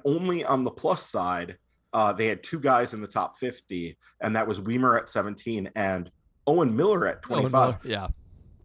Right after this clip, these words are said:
Speaker 1: I was surprised that Miley, I guess Miley because of the limited innings, uh, Teheran and, uh,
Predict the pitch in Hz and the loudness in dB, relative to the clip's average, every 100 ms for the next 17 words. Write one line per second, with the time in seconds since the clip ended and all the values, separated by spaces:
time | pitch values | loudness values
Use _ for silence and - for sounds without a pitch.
0 | - 143 196 240 - 143 110 87 87 82 | 0 0 2 -2 -2 -2 0 -2 -2 -8
1 | - - _ _ _ 117 110 113 104 - | -12 -20 _ _ _ -6 0 2 2 -2
2 | _ - 117 110 110 107 120 123 123 123 | _ -12 -6 -2 2 2 2 2 0 0
3 | 123 - 123 127 127 - 110 120 127 - | -2 -2 -2 -2 -4 -4 -2 0 -2 -6
4 | 107 110 107 110 113 107 113 107 98 95 | -8 -8 -6 -4 -4 -4 -6 -6 -6 -10
5 | 110 - _ - - _ - 107 90 - | -12 -16 _ -20 -20 _ 0 2 0 -4
6 | - 113 131 135 127 117 110 110 117 107 | -10 -2 2 4 4 2 0 -4 -6 -2
7 | 104 101 98 - _ _ - 110 101 95 | -2 -2 -6 -12 _ _ -2 0 0 -2